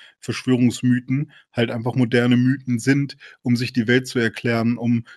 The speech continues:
komplexe Sachverhalte einfach ein-,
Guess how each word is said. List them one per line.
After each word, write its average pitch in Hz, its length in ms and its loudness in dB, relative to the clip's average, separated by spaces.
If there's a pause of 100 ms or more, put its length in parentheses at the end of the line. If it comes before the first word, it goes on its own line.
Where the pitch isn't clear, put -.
komplexe 117 520 -4
Sachverhalte 113 640 -4
einfach 110 380 -6 (340)
ein-, 123 240 0